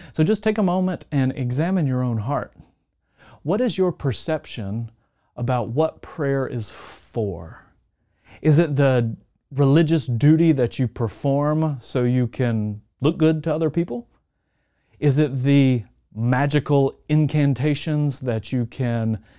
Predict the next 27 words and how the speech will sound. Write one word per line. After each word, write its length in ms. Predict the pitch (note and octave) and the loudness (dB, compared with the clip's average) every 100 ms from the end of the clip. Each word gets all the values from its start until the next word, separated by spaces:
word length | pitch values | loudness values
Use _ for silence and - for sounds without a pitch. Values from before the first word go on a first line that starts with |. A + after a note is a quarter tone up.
| _ | _
express 800 | - A2+ - - - C3+ D#3 D3 | -6 -6 -8 -10 -2 0 0 -2
so 100 | - | -4
you 180 | A#2+ B2 | -2 -2
can 380 | - A#2 G2+ G2+ | -2 -2 -2 0
get 240 | A#2 D3 | 0 0
from 240 | - B2+ A2+ | -2 -2 0
God 340 | A2 A#2+ C3 | 0 0 -2
the 80 | A2+ | -4
things 260 | C3 B2 | -4 -4
that 180 | A2+ A2 | -4 -4
you 80 | B2 | -4
want 420 | G2+ G2 A2+ - | -4 -4 -6 -6
to 80 | - | -8
get 320 | F#2 G#2+ - | -6 -6 -6
from 160 | C#3 C#3+ | -8 -6
him? 320 | D3 F#3+ G3 _ _ _ _ | -6 -8 -10 _ _ _ _
Or 200 | C#3 B2 | -6 -2
is 120 | B2 | 0
it 140 | A#2+ A2+ | 0 -4
fundamentally 920 | - D3 D#3+ D#3 D#3 D3 D3 C#3+ C#3+ | -6 -4 -2 -2 0 0 0 0 -2
about 420 | A#2 A2 G#2+ G#2+ | -4 -4 -4 -4
experiencing 1080 | G#2 - - - C#3 C#3 C#3+ C#3 - C#3 C3 | -8 -12 -12 -6 -2 0 0 -2 -4 -4 -2
the 120 | G#2 | -2
love 340 | F#2+ A2 A#2+ A#2+ | -2 -2 -4 -4
of 160 | A2+ | -6
the 80 | G#2+ | -6
Father, 560 | - F#2+ F2 - - | -10 -14 -16 -18 -20